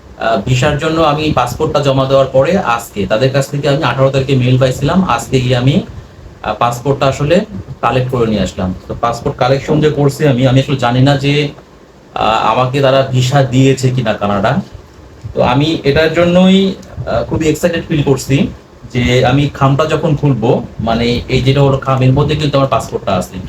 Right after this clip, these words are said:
আমি যখন এটা খুলবো, তারপরে আমি আসলে বুঝতে পারবো, জানতে পারবো যে তারা কা-, কানাডা সরকার আমাকে ভিসা দিয়েছে কিনা।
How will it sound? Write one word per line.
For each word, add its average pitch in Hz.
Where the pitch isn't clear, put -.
আমি 123
যখন 143
এটা 143
খুলবো, 160
তারপরে 151
আমি 127
আসলে 139
বুঝতে 127
পারবো, 139
জানতে 120
পারবো 123
যে 139
তারা 123
কা-, 120
কানাডা 135
সরকার 131
আমাকে 127
ভিসা 120
দিয়েছে 120
কিনা। 95